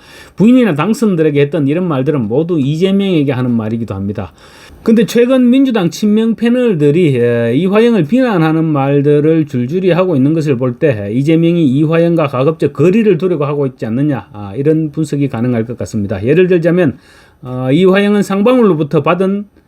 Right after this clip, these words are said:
뇌물 때문에 유죄를 받았다, 아, 이런 식으로 패널들이 방송에서 얘기를 하고 있습니다. 그러니까 이재명과 이화영을 한 묶음으로 보고 이화영을 방어해 주는 것이 아니고 두 사람을 분리시키는 발언들이 나오기 시작하고 있는 것입니다.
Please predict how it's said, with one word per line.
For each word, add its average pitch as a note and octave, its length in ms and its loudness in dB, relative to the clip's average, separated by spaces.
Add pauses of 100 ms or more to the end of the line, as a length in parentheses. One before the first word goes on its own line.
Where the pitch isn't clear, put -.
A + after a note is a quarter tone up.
(140)
뇌물 A3 360 2
때문에 D3+ 320 -2
유죄를 F3 300 0
받았다, C#3 600 -6
아, G2+ 160 -14
이런 G#3 200 2
식으로 E3 320 0
패널들이 C#3+ 480 0
방송에서 B2 640 -6
얘기를 A#2+ 360 -4
하고 A2+ 180 -6
있습니다. G#2+ 420 -6
그러니까 D#3+ 340 2
이재명과 F#3 540 2
이화영을 F#3 600 0
한 G3+ 160 0
묶음으로 G3 480 2
보고 C3 240 0
이화영을 D3+ 560 -2
방어해 C3 400 -2
주는 F3+ 220 -2
것이 C#3 180 -2
아니고 A#2 380 -4 (420)
두 G3+ 160 2
사람을 G3 520 0
분리시키는 D#3+ 800 0
발언들이 B2+ 520 -4
나오기 G#2+ 380 -6
시작하고 A2 440 -6
있는 F#2+ 180 -6
것입니다. F#2+ 520 -10